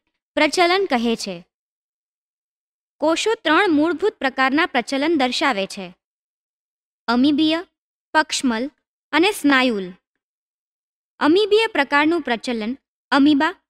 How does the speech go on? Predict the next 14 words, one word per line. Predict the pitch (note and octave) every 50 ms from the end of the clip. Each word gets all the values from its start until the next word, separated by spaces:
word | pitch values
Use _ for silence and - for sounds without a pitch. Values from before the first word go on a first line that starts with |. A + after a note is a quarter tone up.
| _ _ _ -
ઉપરાંત | C#4 - F#4 F#4+ E4+ B3 G#3+ - _ _ _ _ _ _ _ _ -
આપણા | B3 C#4 D4 - F#4 G4+ G#4+
શરીરના | - - F4 E4 E4+ E4+ E4+ F4+ F#4+
કેટલાક | - C#4+ B3+ C4 C4 B3+ B3+
વિશિષ્ટ | A3 A3+ C4+ - - F#4 F#4 - -
કોષો, | - - C4+ B3+ A3+ - C4 B3+ D4 - _ _ _ _ _ _ -
જેવા | B3 B3 D4 B3+ E4 F#4 G4+
કે | - A3+ G3 F3+ - _ _ _ _ _ _ _ _ _ _ _ _ _ _ _ _ _ _
રુધિરના | - F3+ G#3+ B3 E4+ F#4 G4+ G4 A4 G#4+
મેક્રોફેજ | F#4 C4+ A#3+ A#3 A#3 - D#4 E4 E4+ - E4+ E4 E4 F4 - - - _ _ _ _ _ -
અને | D4 E4 F#4+
શ્વેતકણ | G#4 - - C#4 C#4+ D4+ D#4 _ - E4+ F4+ F#4+
કહે | F4 D4+ C#4 B3+ C4+ C4
છે. | B3+ - - G3+